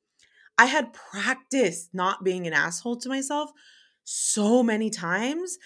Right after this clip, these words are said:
that it wasn't hard to just quiet that part of my brain. Because I practiced, because I prepped, because I prepped my mind. So when my brain wanted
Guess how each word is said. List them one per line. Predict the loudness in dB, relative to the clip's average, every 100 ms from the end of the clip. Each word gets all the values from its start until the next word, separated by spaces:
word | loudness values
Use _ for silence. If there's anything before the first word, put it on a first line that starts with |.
| -20 _ _
that | 0
it | 0
wasn't | 0 -4 -4 -4
hard | -8 -8 4 4 4
to | 0
just | -4 -6
quiet | -10 -12 -6 0 2 2 0
that | 0 -2
part | -2 -4 -4
of | -2
my | -6
brain. | -4 -6 -6 -10 -18 _ _ _ _ _ _ _ _ _ _ _ _ _ _ _ _ _ _ _ _ _ _ _
Because | -6 -4
I | -4
practiced, | -6 -10 -6 -6 -6 -16 -16 -16 -16 -18 _ _ _ _
because | -8 -4 -4
I |
prepped, | -4 -8 -8 -6 -6 -10 -14 -16 _ _ _ _ _ _ _ _ -12
because | -6 -6 -2
I | -2 -2
prepped | -6 0 0 0
my | -6 -8
mind. | -8 -2 -2 -2 -4 -10 -16 -18 _ _ _ _ _ _ _ _ _ _ _ _ _ _ _ _ _
So | -10 -4
when | -2
my | 0
brain | -2 0 -2 -2 -8
wanted | -8 0 2 4 2 0 0